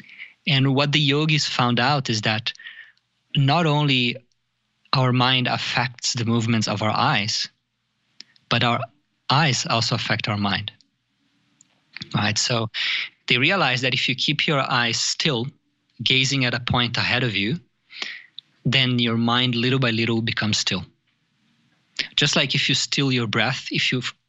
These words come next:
if you deliberately make your breathing be deep, slow, and even, your mind and your nervous system will calm down. The same thing with the, with your eyes. If you can gaze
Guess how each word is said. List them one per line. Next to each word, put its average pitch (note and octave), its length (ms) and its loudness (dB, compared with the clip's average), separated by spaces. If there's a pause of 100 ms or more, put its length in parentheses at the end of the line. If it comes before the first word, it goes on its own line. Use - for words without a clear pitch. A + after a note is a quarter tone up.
(120)
if - 200 -2
you A#2+ 380 0 (760)
deliberately C#3 600 2
make B2 260 0
your A#2+ 140 0
breathing A#2 480 0
be A2 200 0
deep, A#2 460 0 (480)
slow, A2+ 540 0 (360)
and A#2 220 2
even, B2+ 420 0 (720)
your B2+ 180 2
mind B2 460 2
and A#2 160 0
your A2 100 2
nervous A2 300 0
system - 320 -2
will G#2+ 80 -2
calm G#2 240 0
down. G2 320 -2 (800)
The C3+ 60 2
same D3 280 2
thing C#3 240 2
with B2 120 0
the, A#2 420 0
with B2+ 160 0
your A2+ 140 0
eyes. G#2 420 -2 (400)
If C#3 140 -2
you B2 80 0
can A#2+ 180 0
gaze B2 580 0